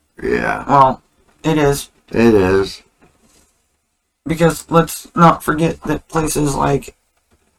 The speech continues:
Speaker 2: Daily Wire and Newsmax, they can talk about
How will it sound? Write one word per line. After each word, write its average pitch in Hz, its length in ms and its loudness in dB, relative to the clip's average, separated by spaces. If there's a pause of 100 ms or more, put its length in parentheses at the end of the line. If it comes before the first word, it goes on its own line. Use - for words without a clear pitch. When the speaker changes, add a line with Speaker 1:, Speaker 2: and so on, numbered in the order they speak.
(120)
Speaker 2:
Daily 143 320 2
Wire 143 560 2 (400)
and 254 300 -2 (220)
Newsmax, 143 720 -4
they 160 200 -4
can 175 140 -4
talk 143 260 -2
about 139 400 -2